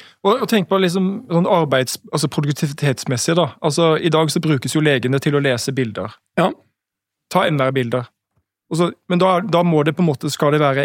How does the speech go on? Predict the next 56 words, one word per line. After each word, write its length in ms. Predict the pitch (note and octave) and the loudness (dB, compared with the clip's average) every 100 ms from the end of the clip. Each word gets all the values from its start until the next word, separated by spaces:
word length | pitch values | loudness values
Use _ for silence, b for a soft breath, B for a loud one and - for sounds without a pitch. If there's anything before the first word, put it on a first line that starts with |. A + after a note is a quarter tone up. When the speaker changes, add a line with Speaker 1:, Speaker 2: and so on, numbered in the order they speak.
| C#3 | 0
Speaker 1:
en 100 | B2+ | 0
lege 360 | C3+ D3 C3 B2+ | 0 0 0 -2
som 120 | F#3 | -2
skal 140 | D3 D#3 | 0 2
lese 280 | D#3 B2 C3+ | 2 0 -2
de 60 | B2+ | -2
bildene 460 | B2 G#2+ A#2 A#2 - | -2 -2 -6 -6 -2
og 160 | C#3+ C3 | -2 0
kvalitetssikre 640 | C#3+ C#3 C#3 A#2 B2+ B2 | -2 0 -2 -2 -6 -4
det. 160 | B2 A#2+ - _ _ _ _ _ _ - | -4 -4 -8 _ _ _ _ _ _ 0
Altså, 100 | D#3 | 4
vi 60 | F3+ | 4
er 80 | |
ikke 160 | D3 G3+ | 2 0
så 140 | G3 G3 | 2 2
veldig 220 | E3+ D#3+ | 4 4
langt 220 | D3+ C#3 | 2 2
unna 240 | D3+ C3 C3+ | 0 2 2
i 60 | |
fremtiden, 460 | C#3+ C#3+ B2 B2+ D3 | 2 0 -2 -2 0
så 180 | D#3 D#3 | 0 0
vil 180 | C3+ B2 | 0 0
jo 80 | C#3+ | -2
kunstig 340 | - C3+ D3 | 0 0 0
intelligens 400 | B2+ C3+ F3 F#3 | 0 2 2 0
lese 360 | - E3 C3 D#3 | 0 2 2 2
den 180 | C#3 C3+ | 0 2
bedre 380 | C3 A#2 C3+ C#3 | 0 0 0 0
enn 140 | C3+ | 2
det 260 | B2+ B2 B2+ | 2 2 0
noen 380 | D3 C#3 A#2+ C3+ | 0 0 0 0
leger 380 | C3 A2+ B2 B2+ | 0 0 -4 -4
vil 200 | C#3+ A#2+ | -4 -4
kunne 260 | - A#2+ A#2+ | -2 -2 -2
gjøre. 260 | A2+ - - _ _ - | -4 -10 -16 _ _ -2
Og 140 | F3+ D3 | 0 2
din 220 | F3 F3+ | 4 2
kunstig 360 | - F#3 D3+ D3+ | 0 0 0 -2
intelligens, 320 | D3 E3 G3 | 0 0 0
de 80 | - F#3 | 2 2
jobber 240 | E3 C#3 | 2 2
døgnet 300 | D#3 C#3 C#3 | 0 2 2
rundt 220 | D3+ G3 - | 2 2 0
uten 220 | D#3+ - | -4 -2
å 40 | C#3 | -2
bli 100 | D3 | 0
sliten, 360 | D#3+ C3 F#3+ | 0 -2 0
uten 220 | E3+ - | -2 -2
å 20 | C3 | -4
bli 80 | |
sykemeldt. 540 | B2+ B2+ - - - - _ _ _ _ _ _ _ _ _ _ _ _ | -4 -6 -6 -14 -16 -20 _ _ _ _ _ _ _ _ _ _ _ _
Og 100 | F#3+ F3+ | 2 4
da 80 | G#3+ | 4
kan 160 | G3 | 2
vi 100 | F#3+ F3 | 2 2
heller 180 | F3 | 2